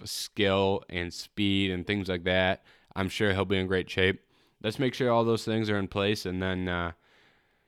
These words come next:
you know, then, then open up the board to these fun fights. So, and I hope we see Nick Diaz soon. Hell, I hope, I hope they throw Nick Diaz on the same card as Nate, and I hope they put him the third fight down and give him a five-round fight too.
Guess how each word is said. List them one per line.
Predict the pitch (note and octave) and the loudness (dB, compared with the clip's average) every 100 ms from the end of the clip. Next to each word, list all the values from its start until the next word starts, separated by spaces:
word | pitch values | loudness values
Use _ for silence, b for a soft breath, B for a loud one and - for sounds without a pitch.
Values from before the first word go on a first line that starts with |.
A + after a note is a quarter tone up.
| b | b
you | - | -4
know, | F2 E2 - | -2 -2 -4
then, | F2+ F#2+ F#2 E2+ E2 - - | -4 -2 -2 -2 -8 -16 -12
then | G#2 G#2+ A#2 A#2 | -2 4 6 6
open | A2 G#2 | 4 2
up | G2+ G2 | -2 -6
the | F2+ | -8
board | F#2+ F#2 | -6 -6
to | F2 | -6
these | F2 - | -8 -8
fun | F2 E2+ | -10 -10
fights. | - - - - - | -12 -14 -16 -20 -20
So, | - G1+ - _ _ _ _ _ _ _ _ A2 | -20 -20 -20 _ _ _ _ _ _ _ _ -8
and | A2 | -4
I | F#2+ | -2
hope | - A2 G2 - | 0 -2 -2 -4
we | F#2+ | -6
see | - F#2+ | -6 -4
Nick | F#2 - | -6 -6
Diaz | F#2+ F#2 F2 D#2+ | -4 -2 -2 -4
soon. | - F#2 E2+ E2 b b b b b b | -8 -6 -6 -10 b b b b b b
Hell, | A2+ A#2+ | -4 -2
I | A2 C3+ | 2 4
hope, | C3 A2+ - | 4 2 0
I | C3+ F3+ | 2 4
hope | D#3+ D3 | 4 2
they | C#3+ B2 | 0 0
throw | C3 B2 | 2 2
Nick | A#2+ A#2+ A2+ | 0 -2 -2
Diaz | A2 G#2+ G2+ | 2 2 0
on | G2 | -2
the | F#2 | -2
same | C3+ C#3 C3+ | 2 2 2
card | B2+ A2+ | 0 -2
as | F#2 | -2
Nate, | G2+ F#2 F#2 - b b b - | -2 0 -2 -6 b b b -10
and | G2 | -4
I | A2+ | -2
hope | G2 G#2+ G#2 | -2 -2 -2
they | G#2+ | -2
put | G#2 A2 G#2 | 0 0 0
him | G2+ G2 | 0 -2
the | F2+ | 0
third | A#2+ B2 | 2 2
fight | A#2+ G#2+ G2 | 2 -2 0
down | F#2+ F#2+ F#2+ G2 F#2+ | -2 0 0 0 -2
and | F2+ - | -4 -2
give | A2+ G2+ | 0 0
him | G#2+ F#2 | 0 -4
a | |
five-round | E2+ F#2 F2+ F2 E2+ E2+ | -2 0 0 0 -4 -6
fight | - E2 - | -8 -10 -12
too. | D#2 D#2 | -14 -14